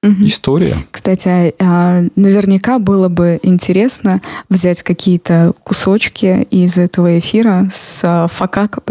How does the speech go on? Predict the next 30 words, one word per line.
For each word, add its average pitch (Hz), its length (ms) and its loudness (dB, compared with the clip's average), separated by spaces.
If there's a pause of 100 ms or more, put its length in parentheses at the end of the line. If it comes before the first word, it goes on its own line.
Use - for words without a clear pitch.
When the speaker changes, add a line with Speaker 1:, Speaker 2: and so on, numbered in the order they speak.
Speaker 1:
э, 208 140 0
факаками. 214 760 -4
<laughs> - 1000 -4
С - 120 -4
фа- 247 260 0 (680)
Speaker 2:
Факаками, 87 640 -2
да. 85 200 -2 (440)
Вот, 120 380 -2
вот 131 220 -2
тебе 113 260 -2
факак - 480 -4
будет. 95 180 0
Speaker 1:
Вот 254 120 -2
с - 160 -6
него. 262 380 2 (380)
Speaker 2:
Я 131 200 0
это 120 120 -4
Speaker 1:
Да, 117 60 0
Speaker 2:
вставлю 104 460 -2
в 90 80 2
Speaker 1:
ну, - 60 2
Speaker 2:
начале. 95 540 -2 (600)
Speaker 1:
с - 140 -10
Speaker 2:
С - 40 -6
факаками. 92 720 -2
Speaker 1:
факаками. - 500 -4 (340)
<laughs> - 400 -10
Ну, 220 100 0
я 240 200 2
про-, 233 240 -2